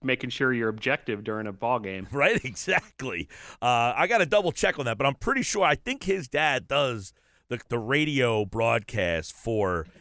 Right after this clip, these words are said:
Speaker 2: E C U, and the kid apparently, you know, he's like an E C U, uh, Greenville legend. I mean, he played high school football there. Now he's been the quarterback there for the last, like, four years. He's a senior now. So,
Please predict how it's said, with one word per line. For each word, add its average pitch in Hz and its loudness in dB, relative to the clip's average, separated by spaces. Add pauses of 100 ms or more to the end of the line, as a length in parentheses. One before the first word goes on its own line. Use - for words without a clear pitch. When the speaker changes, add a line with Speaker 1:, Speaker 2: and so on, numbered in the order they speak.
(160)
Speaker 2:
E 120 -4
C - -8
U, 101 -2
and 98 -4
the 92 -6
kid 147 -2
apparently, 117 -4
you 117 -6
know, 113 -4
he's 113 -8
like 104 -8
an 98 -6
E 127 -6
C - -8
U, 107 -6 (340)
uh, 95 -2
Greenville 113 -4
legend. 107 0
I 80 -10
mean, 87 -10
he 87 -12
played 92 -6
high 107 -4
school 107 -4
football 113 -2
there. 113 -2
Now 101 -2
he's 101 -8
been 101 -8
the 90 -8
quarterback 113 -2
there 110 -2
for 104 -10
the 95 -4
last, 107 -2
like, 82 -10 (120)
four 113 -4
years. 110 -4 (180)
He's 107 -8
a 107 -6
senior 107 -6
now. 80 -4
So, 85 -4